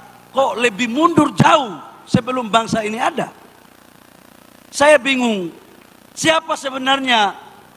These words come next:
yang menganut faham demokrasi yang paten itu?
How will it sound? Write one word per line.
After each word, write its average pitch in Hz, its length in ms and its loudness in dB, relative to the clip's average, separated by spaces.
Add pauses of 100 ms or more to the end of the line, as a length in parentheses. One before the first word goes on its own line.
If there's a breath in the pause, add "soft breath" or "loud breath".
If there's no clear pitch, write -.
(140)
yang 262 240 0
menganut 269 480 -4
faham 247 480 4 (320)
demokrasi 247 720 0
yang 233 80 -2
paten 226 400 -2
itu? 165 240 0